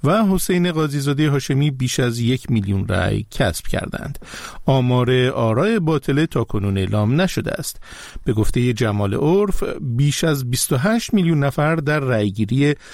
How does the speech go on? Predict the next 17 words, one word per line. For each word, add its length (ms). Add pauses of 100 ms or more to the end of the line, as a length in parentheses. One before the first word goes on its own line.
(240)
روز 220
جمعه 680
شرکت 540
کردند. 440 (600)
بامداد 440
شنبه 480
و 140
پیش 260
از 140
اعلام 400
نتایج 380
اولیه، 840
محسن 500
رضایی، 540
عبدالناصر 680
همتی 500
و 200